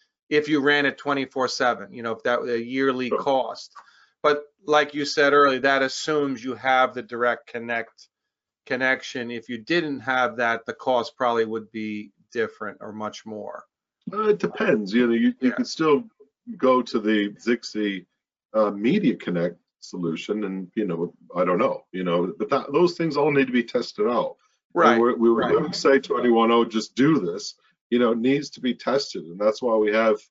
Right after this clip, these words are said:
Speaker 2: you know, e-, equipment available. This can be set up. You need to test this and make sure that, you know, this is
Speaker 1: Right.
Speaker 2: right for your organization as
Speaker 1: Yeah.
Speaker 2: well.
Speaker 1: Bo-,
Speaker 2: And,
Speaker 1: bo-,
Speaker 2: uh,
Speaker 1: both, uh, I should add, you know, Vidovation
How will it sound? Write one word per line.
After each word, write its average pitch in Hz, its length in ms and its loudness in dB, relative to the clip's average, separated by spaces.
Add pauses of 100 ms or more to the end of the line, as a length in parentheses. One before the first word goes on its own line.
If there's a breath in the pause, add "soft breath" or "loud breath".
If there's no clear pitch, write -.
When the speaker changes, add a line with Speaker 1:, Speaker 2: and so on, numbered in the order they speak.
(420)
Speaker 2:
you 104 100 -6
know, 101 300 2 (300)
e-, 127 60 -2 (220)
equipment 135 460 -2
available. 120 600 2
This 120 160 0
can 123 160 -8
be 120 100 0
set 117 300 0
up. 110 200 2
You 107 80 -4
need 120 260 -2
to 120 120 -6
test - 380 -4
this 117 200 -10
and 107 100 -10
make 110 220 0
sure 117 240 -2
that, 104 220 4 (300)
you 117 80 0
know, 110 120 4
this 120 200 0
is 113 100 2
Speaker 1:
Right. 123 140 4
Speaker 2:
right 107 160 2
for 113 80 -4
your 110 220 2
organization - 600 6
as 175 140 -18
Speaker 1:
Yeah. 214 140 4
Speaker 2:
well. 175 160 -6 (300)
Speaker 1:
Bo-, 247 260 4
Speaker 2:
And, 202 100 -2
Speaker 1:
bo-, 202 260 6
Speaker 2:
uh, 180 60 2 (100)
Speaker 1:
both, 185 420 0
uh, 165 140 4
I 170 140 4
should 160 240 0
add, 151 340 4
you 151 60 -4
know, 139 120 -2
Vidovation 147 1300 0